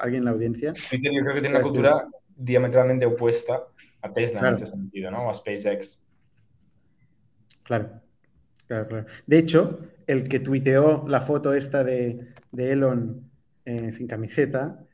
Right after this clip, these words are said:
Speaker 1: em, él luego respondió haciendo alguna coña, no me, no me acuerdo qué respondió, pero dijo, "Por cierto, ya vuelvo a estar en la fábrica".
Speaker 2: Sí, lo vi.
Speaker 1: <laughs> Claro, es, es, para él esto es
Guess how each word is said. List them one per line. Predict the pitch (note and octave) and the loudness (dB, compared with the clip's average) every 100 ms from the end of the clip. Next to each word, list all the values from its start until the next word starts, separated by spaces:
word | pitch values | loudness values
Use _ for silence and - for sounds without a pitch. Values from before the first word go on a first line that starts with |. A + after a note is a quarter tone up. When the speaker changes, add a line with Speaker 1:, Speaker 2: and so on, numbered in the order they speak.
| _ _ _ | _ _ _
Speaker 1:
em, | - B2+ B2 A#2+ A#2+ - - | -4 0 0 -2 -8 -8 -2
él | D3 | 2
luego | D3 D#3 D3 | 4 4 4
respondió | C3 C#3 B2 B2+ C#3 | 2 0 -2 0 2
haciendo | C3+ C3 | 0 0
alguna | B2+ C3+ | 0 -2
coña, | C3+ C#3 C3 D3 | -2 -2 -2 -4
no | |
me, | A#2+ A#2+ | -2 -2
no | B2 | -2
me | |
acuerdo | A#2+ B2+ B2 A#2+ | -2 0 0 -2
qué | A#2 | -4
respondió, | A#2+ A#2+ B2 B2+ D3 - - _ - | -8 -8 -6 -4 -6 -8 -20 _ -6
pero | C3+ | -2
dijo, | B2+ C3 | -2 -2
"Por | C3+ | -2
cierto, | - D#3+ D3 A2+ - _ _ _ _ _ _ | 2 2 2 -4 -8 _ _ _ _ _ _
ya | C3+ | -2
vuelvo | B2 C3 B2 | 0 0 -2
a | |
estar | - A#2+ | -6 -6
en | |
la | A#2+ | -6
fábrica". | A#2 G#2 G2+ _ _ _ _ _ _ - | -10 -14 -16 _ _ _ _ _ _ -2
Speaker 2:
Sí, | G3 F#3+ - | 4 4 4
lo | - - - - G#2+ | 0 -6 -12 -14 -10
vi. | G2+ G#2+ | -10 -10
Speaker 1:
<laughs> | - F3+ D#3 - D3 A#2+ C3 - C#3 G3 G3 - - - - | -8 -6 -4 -2 -2 -2 -8 -4 2 4 2 0 -6 -12 0
Claro, | D3+ D#3+ | 4 6
es, | C3+ C#3+ C#3 C#3 | 4 0 -4 -2
es, | C#3+ C3+ C3+ | -2 -2 0
para | C#3 C3+ | 6 6
él | D#3 | 6
esto | D#3+ F3 | 4 4
es | E3+ D#3+ - | 4 4 0